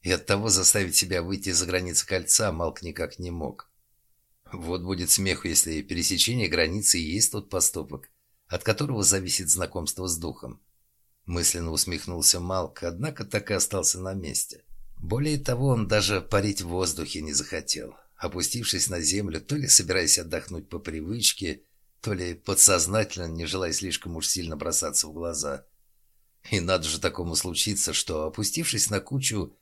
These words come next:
валяющихся среди мха веток, он, сам того не желая, приземлился на местного обитателя.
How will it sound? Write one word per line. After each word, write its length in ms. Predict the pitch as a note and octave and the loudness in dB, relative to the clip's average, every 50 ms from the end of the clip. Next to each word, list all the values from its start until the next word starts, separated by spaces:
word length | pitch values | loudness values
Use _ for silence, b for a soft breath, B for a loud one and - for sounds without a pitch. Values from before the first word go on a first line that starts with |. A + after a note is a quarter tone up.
| _ _ _ | _ _ _
валяющихся 840 | - - F2+ G2+ A2 C3+ C#3 B2+ G#2+ - - G2 F2 - - F2+ D#2+ | 0 2 4 4 4 4 2 0 2 0 0 2 2 2 2 2 2
среди 380 | - - G2+ G2 F2 F2+ G2+ F2+ | 0 0 0 0 0 0 0 -2
мха 260 | E2 - - G2+ F#2 | -2 -2 -2 -2 -2
веток, 460 | E2 E2+ A#2 C3 C3 - D#2 - - _ _ _ _ _ _ _ _ _ _ _ _ | -2 -2 -4 -4 -2 -4 -4 -6 -8 _ _ _ _ _ _ _ _ _ _ _ _
он, 200 | - C#3 - C3+ | -4 -2 6 10
сам 320 | - - B2+ B2 G#2 G2 | 10 10 10 8 4 -2
того 300 | - - G2+ F#2+ F#2+ G2 | -2 0 0 2 2 0
не 140 | F#2 F#2 F#2 | -2 -2 -2
желая, 420 | F2+ F#2+ G2 G2+ G#2+ G#2+ F#2+ D#2 - | -2 -2 0 0 0 2 2 0 -2
приземлился 840 | - F2 F2 E2+ D#2+ F2+ F2 E2+ F#2 G#2 G2+ F#2 - - - E2+ | -2 -4 0 2 2 2 2 0 -2 -2 0 4 6 6 6 4
на 480 | D#2 D#2+ E2+ F2 E2 D#2 D2+ C#2+ C2+ - _ _ _ _ _ _ _ - | 2 -4 -4 -4 -2 -2 -4 -6 -8 -10 _ _ _ _ _ _ _ -4
местного 460 | G#2+ G2 F2 - - F#2+ F2 D#2+ E2 | -2 4 6 6 6 6 4 -2 -6
обитателя. 760 | D#2+ D#2+ G2 G2+ - - - - - - - C#2 - - - | -4 -4 -6 -6 -6 -6 -6 -6 -4 -6 -8 -8 -12 -20 -20